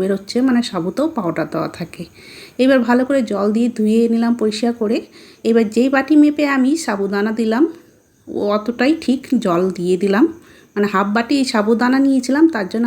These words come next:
হাফ বাটি জল দিয়ে ঢাকা দিয়ে রেখে দিলাম। দশ মিনিট পর ফিরে আসলাম। দশ মিনিটে দেখো, সাবুদানাগুলো ফুলে কিন্তু নরম হয়ে অনেকটাও হয়ে গেছে, আর জলটাও দেখো পুরো সাবুর মধ্যে টেনে নিয়েছে।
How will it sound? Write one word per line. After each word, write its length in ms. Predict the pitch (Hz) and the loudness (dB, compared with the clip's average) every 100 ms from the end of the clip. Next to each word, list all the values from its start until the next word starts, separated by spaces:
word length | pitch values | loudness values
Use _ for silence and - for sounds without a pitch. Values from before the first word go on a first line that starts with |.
| 202 | -2
হাফ 140 | 185 180 | -4 -4
বাটি 240 | 202 254 214 | -4 -6 -4
জল 160 | 185 180 | -4 -2
দিয়ে 200 | 208 269 415 - - - - - - 165 | 0 0 -2 -8 -20 -20 -20 -20 -8 -4
ঢাকা 240 | 175 170 175 | -4 -4 -2
দিয়ে 180 | 202 339 302 | 2 2 2
রেখে 200 | 180 170 | 2 0
দিলাম। 200 | 165 160 165 185 | 0 0 0 0
দশ 140 | 208 262 | 0 2
মিনিট 180 | 262 254 | 2 2
পর 140 | - 262 - | -4 -6 -2
ফিরে 260 | 262 262 247 | 0 2 2
আসলাম। 280 | 247 240 320 - - - _ - | 0 0 -2 -4 -12 -20 _ -2
দশ 220 | 214 226 269 | -2 0 2
মিনিটে 320 | 262 269 277 269 | 4 4 0 0
দেখো, 280 | 233 233 294 494 - _ - | 0 -2 -6 -6 -14 _ -10
সাবুদানাগুলো 760 | - 196 214 208 214 214 226 285 - - | -6 -4 -2 0 0 2 2 0 -4 -14
ফুলে 340 | - 214 208 | -6 0 0
কিন্তু 320 | 214 220 220 294 370 - - - 202 | 0 -2 0 -4 -6 -14 -20 -4 0
নরম 260 | 190 208 208 | 2 2 2
হয়ে 180 | 214 277 285 | 2 2 2
অনেকটাও 420 | 359 392 - 214 214 | 0 0 -2 0 2
হয়ে 140 | 208 214 | 2 0
গেছে, 280 | 214 214 320 | -2 -2 -2
আর 100 | 269 170 | -2 -2
জলটাও 360 | 190 180 180 208 208 | -4 -2 -2 -2 -2
দেখো 180 | 214 320 330 | 0 -2 -2
পুরো 280 | - 233 240 - | -6 -2 0 0
সাবুর 280 | 180 196 | -2 0
মধ্যে 260 | 202 202 240 240 | 2 2 0 2
টেনে 220 | 196 165 | 2 2
নিয়েছে। 360 | 156 156 - | 0 -4 -8